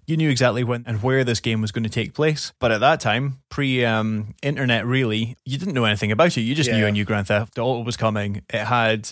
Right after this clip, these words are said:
Speaker 1: Guns N' Roses in it, explosions
Speaker 2: Mm-hmm.
Speaker 1: and rocket launchers. That's all we needed to know.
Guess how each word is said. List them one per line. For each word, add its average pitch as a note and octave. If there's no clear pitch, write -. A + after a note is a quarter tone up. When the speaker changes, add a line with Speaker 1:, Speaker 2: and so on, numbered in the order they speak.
Speaker 1:
Guns C3
N' A2
Roses A2
in G2+
it, B2
explosions C3
Speaker 2:
Mm-hmm. G#2
Speaker 1:
and G2
rocket C#3+
launchers. G#2
That's C3+
all A2+
we A2
needed B2
to G#2
know. G2